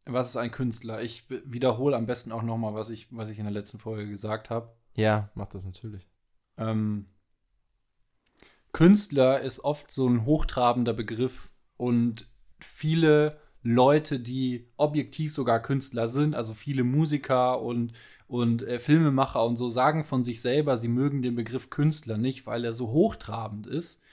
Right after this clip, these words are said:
Speaker 1: Ähm, und mir kommt der Begriff einfach gar nicht so hochtrabend vor und deswegen verwende ich ihn trotzdem. Das bedeutet aber nicht, dass es irgendwie hochnäsig gemeint ist oder so. Ich fühle mich nur einfach als Künstler und deswegen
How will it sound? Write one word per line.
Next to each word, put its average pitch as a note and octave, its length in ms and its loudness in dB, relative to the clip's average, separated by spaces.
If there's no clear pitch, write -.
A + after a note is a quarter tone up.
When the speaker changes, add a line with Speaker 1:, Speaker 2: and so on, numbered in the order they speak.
Speaker 1:
Ähm, A#2+ 540 2
und C3 680 2
mir E3 460 6
kommt F#3+ 320 4
der F3 60 2
Begriff E3+ 320 0
einfach D3+ 280 -4
gar D3+ 140 -2
nicht D3+ 120 -2
so C#3 160 -6
hochtrabend C#3 520 -2
vor E3 280 0
und C#3 100 2
deswegen C3+ 300 -4
verwende C#3+ 440 2
ich C3+ 180 -2
ihn B2 120 -4
trotzdem. C3+ 600 -2
Das B2+ 140 -4
bedeutet C3 440 -2
aber A#2 180 -2
nicht, B2+ 420 0
dass A#2+ 260 -2
es B2 160 -6
irgendwie B2 420 2
hochnäsig A2+ 680 -2
gemeint A#2+ 400 2
ist A2 180 -12
oder A2 240 -10
so. G#2+ 280 -18
Ich A2+ 140 -10
fühle E3 220 6
mich D#3 200 4
nur B2+ 140 2
einfach C3 340 -4
als B2 180 -8
Künstler C3 500 -2
und B2 140 -4
deswegen A#2 560 -6